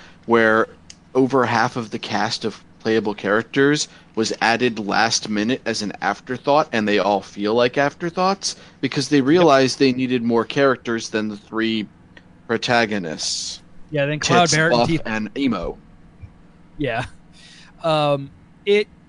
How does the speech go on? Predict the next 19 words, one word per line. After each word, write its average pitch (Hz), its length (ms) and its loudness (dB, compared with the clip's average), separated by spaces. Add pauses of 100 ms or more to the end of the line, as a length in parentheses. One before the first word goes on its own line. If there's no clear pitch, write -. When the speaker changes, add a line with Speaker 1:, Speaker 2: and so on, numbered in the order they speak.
(580)
Speaker 2:
it's, 196 300 -2
um, 170 540 2 (600)
I, 170 100 0
I 185 160 2
am 233 120 0
on 226 260 2
the 185 100 0
How 196 160 4
It 185 80 0
Stacks 185 340 2
episode 160 340 -2
for 147 100 -4
Final 156 240 -2
Fantasy 147 360 -4
seven, 127 500 -6
and 127 640 -6
I 143 220 2
am 143 340 0
not, 143 640 0